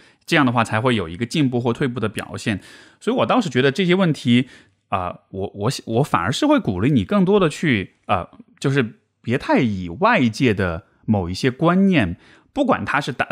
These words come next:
打引号的进步，或者是退步的，对吧？是进步的，是解放的，还是传统的、保守的？其实这些我觉得你可以参考，但是呢，我觉得别把它用这些东西来替代你自己对这件事情的观念，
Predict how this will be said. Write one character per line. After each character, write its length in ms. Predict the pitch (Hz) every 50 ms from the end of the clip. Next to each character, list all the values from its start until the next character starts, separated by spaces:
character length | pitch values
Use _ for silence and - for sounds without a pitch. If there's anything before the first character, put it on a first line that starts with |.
| 123 -
打 220 | - - 127 156
引 140 | 139 101 -
号 160 | - 123 113
的 80 | 107 95
进 260 | - - 147 127 110
步， 160 | 107 113 101
或 260 | - - 196 170 139 110
者 100 | - 92
是 360 | - - 117 104 98 - _ _ _ -
退 240 | - 196 160 123 104
步 220 | 95 - 120 104 92
的， 120 | 90 85 -
对 100 | - 107
吧？ 140 | 98 90 90
是 260 | - - 120 101 101 -
进 260 | - - 180 151 127 117
步 220 | 117 139 123 113
的， 160 | 107 98 95
是 140 | - - 123
解 240 | 117 - 101 - -
放 180 | - 143 131
的， 60 | 110 101
还 120 | - 107
是 120 | 117 -
传 320 | 135 - - 104 95 127 160
统 160 | 156 123 95
的、 40 | 95
保 240 | 90 92 90 113 151
守 140 | - -
的？ 100 | 85 95 - - - - - - _ _
其 160 | - - 165
实 60 | 202
这 160 | 226 320 294 214
些 120 | - 226
我 200 | 220 196 127 -
觉 120 | - 110
得 340 | 110 147 139 131 127 127 - - - - _ _
你 100 | _ 117
可 140 | 104 - 240
以 80 | 269 185
参 280 | - - 196 202 240
考， 240 | 269 - - 110 82
但 160 | - 185 196
是 120 | 190 - 160
呢， 180 | 151 147 147 - _ _ -
我 140 | 110 104
觉 80 | 101 151
得 40 | 170
别 220 | - 123 123 208
把 160 | 107 202 -
它 300 | 117 - - 180 156 - -
用 220 | 208 196 165 143
这 120 | - 220 185
些 80 | 147
东 200 | 143 139 165 185
西 100 | - 147
来 140 | 107 98 107
替 320 | - - - - 233 180
代 160 | 135 127 107 95
你 180 | 87 82 80
自 240 | - - - 240 220
己 240 | 170 - - - 123
对 140 | - 139 120
这 100 | 113 127
件 140 | 120 110 107
事 100 | - 113
情 120 | 101 104
的 100 | 98 104
观 300 | 98 - 131 139 147 156
念， 240 | 156 139 98 - -